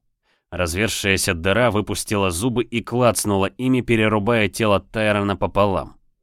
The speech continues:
Бруснер ударил со второй руки заклинанием воздуха, вышибая один зуб за другим,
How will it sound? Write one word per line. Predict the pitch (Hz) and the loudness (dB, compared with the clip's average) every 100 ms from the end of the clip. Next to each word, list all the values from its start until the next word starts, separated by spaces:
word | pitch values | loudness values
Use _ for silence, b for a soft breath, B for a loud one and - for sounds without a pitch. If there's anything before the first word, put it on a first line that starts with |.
| _ _ _ - | _ _ _ -12
Бруснер | 90 120 - 156 139 | -2 0 2 4 4
ударил | 110 135 127 117 | 2 2 2 0
со | 113 | -2
второй | - 120 120 117 | -2 0 2 2
руки | 110 - 131 | 0 -4 -4
заклинанием | 107 104 113 120 117 117 110 | -2 0 0 0 0 0 0
воздуха, | 131 131 90 85 87 b b b | 2 2 0 -4 -6 b b b
вышибая | 87 95 101 92 107 101 95 | -4 -2 -2 0 2 4 4
один | 92 107 98 | 2 0 0
зуб | 87 110 87 | 0 -2 -2
за | 104 | -2
другим, | 92 107 113 110 - | -2 -2 0 -2 -2